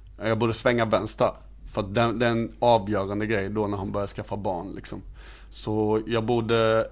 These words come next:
inte göra det." Ehm, men, eh, och så, och så svängde jag vänster där istället för att skaffa barn, eh, där. Ehm, och jag har inga barn nu. M-, många musiker säger så här, "Ja, men låtar är som mina barn."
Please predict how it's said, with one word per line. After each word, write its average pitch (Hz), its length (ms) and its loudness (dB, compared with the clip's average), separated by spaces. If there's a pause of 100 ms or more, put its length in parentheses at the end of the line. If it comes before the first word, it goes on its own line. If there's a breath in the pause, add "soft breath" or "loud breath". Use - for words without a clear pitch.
(160)
inte 131 340 -2
göra 120 320 6
det." 123 140 2 (580)
Ehm, 101 1200 -4 (160)
men, 110 720 0
eh, 107 360 0 (220)
och 131 140 -2
så, 135 120 0
och 123 180 -4
så 135 120 -6
svängde 147 300 4
jag 131 60 6
vänster 110 300 0
där 127 120 6
istället 107 440 -2
för 101 220 -4
att 98 80 -6
skaffa 110 260 -6
barn, 90 380 -2 (300)
eh, 95 220 -6
där. 98 200 -2 (600 soft breath)
Ehm, 101 580 -2
och 127 340 4
jag 131 120 8
har 127 280 6
inga 147 160 4
barn 131 240 6
nu. 123 60 0
M-, 123 440 -2
många 139 220 8
musiker 127 460 2
säger 110 180 -4
så 101 80 -6
här, 95 80 -2
"Ja, 139 180 8
men 135 160 2
låtar 131 480 2 (100)
är - 40 -4
som 110 180 -6
mina 107 160 -4
barn." 98 220 -8